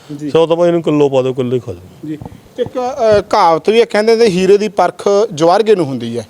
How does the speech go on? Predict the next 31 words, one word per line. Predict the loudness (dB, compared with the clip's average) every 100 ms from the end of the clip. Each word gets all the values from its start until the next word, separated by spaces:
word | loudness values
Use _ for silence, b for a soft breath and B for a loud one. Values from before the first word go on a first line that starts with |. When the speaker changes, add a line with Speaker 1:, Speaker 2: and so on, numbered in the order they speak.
| B -20
Speaker 1:
ਇਹ | -20 _ 0
ਬਾਈ | 2 0 0
ਸਾਡਾ | 0 0
ਵਪਾਰੀ | 0 0 0 2 2
ਹੈ, | 2 0 b b b 0
ਇਹਨੂੰ | 0 2
ਪਰਖ | 0 0 -2
ਸੀ | -2 0
ਵੀ | 0 0 0 -2 0
ਇਹ | 4 4
ਨਸਲ | 4 0 0 -2
ਹੈ। | -4 _
Speaker 2:
ਹੂੰ। | -14 -12 -16 -2
Speaker 1:
ਤੁਹਾਨੂੰ | 0 2
ਨਸਲ | 0 0
ਦਾ |
ਪਤਾ | -2 0 0
ਸੀ | 0
ਕਿਹੜੀ | 0
ਨਸਲ | 0 0 0
ਹੈ? | -2 -2
Speaker 2:
ਸਾਨੂੰ | -2 0 0
ਹਾਂ | 0
ਜੀ, | 0
ਬੀਟਲ | -4 -4 -6
ਪੂਰਾ | -2 -2 0
ਪਿਓਰ | 2 0 0
ਸੀ, | -2
ਸਾਨੂੰ | -2 0
ਪਤਾ | -2 -2 -6
ਸੀ। | -8